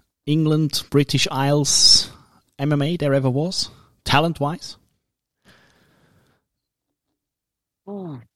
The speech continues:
Speaker 2: I, I guess so. Just, uh, because obviously I think,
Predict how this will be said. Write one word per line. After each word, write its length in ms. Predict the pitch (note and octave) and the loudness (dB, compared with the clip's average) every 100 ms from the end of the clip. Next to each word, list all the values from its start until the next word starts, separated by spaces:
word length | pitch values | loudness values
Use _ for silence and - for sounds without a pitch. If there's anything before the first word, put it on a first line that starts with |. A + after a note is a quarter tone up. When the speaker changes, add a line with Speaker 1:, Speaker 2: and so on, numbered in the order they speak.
| - | -12
Speaker 2:
I, 180 | G2 - _ | -12 -12 _
I 100 | C#3+ | -10
guess 380 | C3 D#3 D#3 - _ | -2 0 0 -4 _
so. 300 | C#3+ C#3+ F3+ - _ _ _ - | 0 0 0 -12 _ _ _ -6
Just, 220 | B2+ - _ _ | -6 -6 _ _
uh, 60 | - - - _ _ _ _ _ _ _ _ | -12 -12 -20 _ _ _ _ _ _ _ _
because 340 | A#2+ - G#2+ D3+ | -8 -4 -4 -4
obviously 420 | B2 - C3+ A#2 | -6 -4 0 0
I 40 | |
think, 340 | G#2+ A2+ G#2 | 0 -6 -6